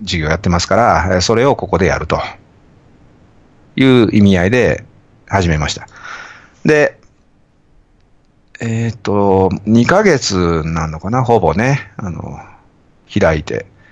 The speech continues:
で、まあ、まだまだ実はあの、始まったばかりだと思っているし、未完成のこともあるし、それからしゅ、あの、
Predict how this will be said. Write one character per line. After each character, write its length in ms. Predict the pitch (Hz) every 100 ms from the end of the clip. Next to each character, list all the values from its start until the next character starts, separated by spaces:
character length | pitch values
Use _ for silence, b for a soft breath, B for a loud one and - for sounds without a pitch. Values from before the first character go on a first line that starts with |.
| b b b b b _ _ _ _ _ _
で、 340 | 110 98 95 -
ま 120 | 143
あ、 40 | 147
ま 140 | 196
だ 100 | 220
ま 120 | 196
だ 120 | 185 131
実 240 | 143 156
は 120 | 120
あ 40 | 107
の、 100 | 101
始 200 | 107 113
ま 120 | 113
っ 80 | -
た 100 | 117
ば 120 | 120
か 120 | 113
り 80 | 95
だ 100 | 90
と 120 | 90
思 140 | 90 95
っ 60 |
て 120 | -
い 80 | 90
る 80 | 87
し、 560 | - 139 123 95 76 -
未 180 | 107 110
完 240 | 113 110
成 120 | 101 92
の 120 | 92
こ 80 | 110
と 100 | 95
も 120 | 82
あ 60 |
る 80 | 90
し、 340 | 85 143 123 92
そ 100 | 92
れ 100 | 87
か 120 | 110
ら 120 | 113
し 140 | - -
ゅ、 60 | -
あ 100 | 87
の、 400 | 85 78 78